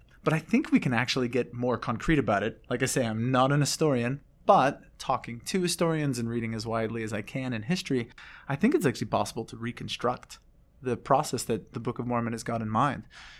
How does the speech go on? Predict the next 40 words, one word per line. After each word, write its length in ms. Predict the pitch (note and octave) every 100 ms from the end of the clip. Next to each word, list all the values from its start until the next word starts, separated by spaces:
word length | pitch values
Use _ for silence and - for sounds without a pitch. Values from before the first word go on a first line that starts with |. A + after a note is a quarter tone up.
| -
Uh, 240 | A#2+ A#2 A2
you 120 | A2
can 120 | A#2
track 460 | G2 - B2+ C3 -
in 80 | G#2+
early 300 | - A#2+ A#2+
Christian 380 | - A#2 - G#2
history 580 | D#3 - A#2 G#2+ A2 - - - -
the 80 | A#2+
development 760 | B2 B2 C3 C3 A#2 G#2+ - -
of 160 | A#2+
a 120 | A2+ G#2+
non-Jewish 1400 | A2+ A#2+ A#2+ A#2+ A#2+ A#2+ A#2 A2+ - G#2+ A#2 A#2 -
reading, 400 | A2 A#2 A2+ G#2+
if 100 | G#2+
you 80 | A2+
will, 260 | G#2+ G#2 G#2+
or 120 | G#2
a 20 |
non-covenantal 920 | A2 A2 B2 B2 - A#2+ A#2 A2 A2
reading 440 | G#2 A#2 A2+ G#2 G#2+
of 140 | - A2+
the 100 | A2+
Old 160 | G#2+
Testament. 440 | - A#2 - - G2 - - - - -
In 100 | A2+
the 80 | G2+
first 280 | - C#3
century, 500 | - C3+ - C3+ C3+
in 80 | B2+
the 60 | G2+
writings 280 | G#2 G2+ G2
of 140 | F#2+
Paul, 480 | - C#3+ C#3 C#3 B2
in 80 | F#2
the 60 |
Gospel 340 | G2 G2+ - -
of 80 |
Mark, 400 | A#2 A#2+ C3 B2
it's 160 | -